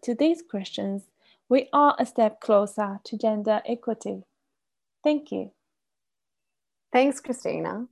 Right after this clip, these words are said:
Speaker 2: That's fabulous. And thanks very much for taking the time to introduce us to what a feminist lens and how that relates to nuclear weapons.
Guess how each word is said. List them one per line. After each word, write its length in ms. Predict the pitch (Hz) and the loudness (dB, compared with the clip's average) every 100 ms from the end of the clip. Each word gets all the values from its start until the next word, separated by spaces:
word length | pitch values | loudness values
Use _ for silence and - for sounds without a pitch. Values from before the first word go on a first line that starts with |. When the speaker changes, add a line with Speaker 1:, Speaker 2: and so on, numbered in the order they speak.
| _ _ _ _ | _ _ _ _
Speaker 2:
That's 220 | 226 233 | 0 2
fabulous. 640 | - 247 240 226 107 110 - - _ - | 0 0 0 -4 -6 -10 -16 -20 _ -4
And 320 | 208 202 202 | -2 0 2
thanks 240 | 240 247 | 4 6
very 140 | 269 247 | 6 6
much 260 | 226 - | 4 -4
for 80 | 214 | -6
taking 300 | 214 214 196 | -2 -2 -2
the 100 | 190 | -4
time 340 | 185 180 175 170 | -4 -4 -2 -4
to 140 | - 165 | -6 -4
introduce 560 | - 202 202 202 240 - | 0 0 2 2 0 0
us 220 | 170 - - | -4 -6 -10
to 260 | 196 175 | -6 -4
what 220 | 170 180 | -2 -2
a 40 | 190 - | -4 -6
feminist 480 | 190 180 170 170 - - | -4 -2 -4 -8 -14 -8
lens 400 | 185 180 165 165 | -6 -6 -8 -10
and 140 | 165 | -12
how 220 | 160 175 | -10 -8
that 180 | 165 - | -8 -8
relates 380 | 170 139 - - - _ _ | -6 -6 -8 -12 -20 _ _
to 80 | 175 | -10
nuclear 360 | 175 - 175 | -10 -8 -6
weapons. 440 | 175 185 - 196 | -6 -8 -12 -16